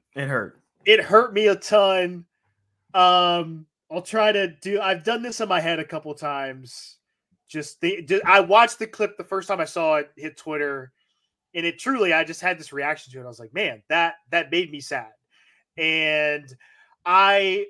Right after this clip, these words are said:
Speaker 2: will not sit up here and be like, "I was always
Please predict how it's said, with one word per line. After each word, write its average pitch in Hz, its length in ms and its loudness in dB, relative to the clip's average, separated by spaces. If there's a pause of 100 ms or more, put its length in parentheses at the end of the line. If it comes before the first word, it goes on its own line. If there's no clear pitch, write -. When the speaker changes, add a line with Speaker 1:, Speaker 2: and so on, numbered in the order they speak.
Speaker 2:
will 160 140 -10
not 175 300 0
sit 190 200 -6
up 180 180 -4
here 175 240 -6
and 165 160 -14
be 165 160 -6
like, 156 340 -4
"I 160 240 0
was 156 240 -6
always 156 840 -6